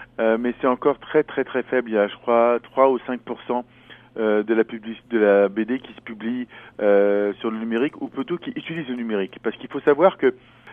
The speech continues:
n'importe quelle bande dessinée maintenant peut être achetée aussi en numérique, comme n'importe quel livre. Euh, pratiquement, on peut les acheter et on peut les lire, euh,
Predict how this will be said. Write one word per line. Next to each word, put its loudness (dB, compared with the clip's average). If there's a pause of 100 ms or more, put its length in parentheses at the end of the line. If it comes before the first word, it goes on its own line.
(140)
n'importe 0
quelle 0
bande -4
dessinée -10
maintenant -2 (160)
peut 4
être 0
achetée -2
aussi -6
en -2
numérique, -4 (240)
comme 0
n'importe -2
quel 0
livre. -2 (400)
Euh, 2
pratiquement, -4
on -6
peut -2
les -2
acheter -2
et 2
on -2
peut -6
les 0
lire, 0
euh, 0